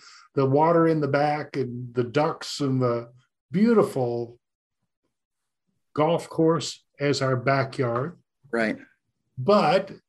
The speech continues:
Speaker 1: by living in the spot we live, we're actually in a floodplain.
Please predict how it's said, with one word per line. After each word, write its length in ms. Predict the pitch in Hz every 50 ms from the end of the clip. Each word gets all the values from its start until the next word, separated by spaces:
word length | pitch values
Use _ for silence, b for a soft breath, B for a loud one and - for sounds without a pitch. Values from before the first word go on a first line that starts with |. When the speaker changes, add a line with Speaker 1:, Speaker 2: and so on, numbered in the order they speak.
| b b b b b b b b b b b b b b - -
Speaker 1:
by 220 | 143 147 151 151
living 460 | 147 147 156 196 220 220 226 220 196
in 140 | 202 190 175
the 100 | 175 156
spot 420 | - - - - 180 196 180 -
we 140 | 165 156 147
live, 500 | 151 180 247 285 226 139 139 160 165 175
we're 180 | 185 170 165 160
actually 480 | 156 160 160 160 - - 156 151 147
in 100 | 143 139
a 40 | 135
floodplain. 800 | 127 - - 185 190 175 147 - _ - 127 117 110 107 113 120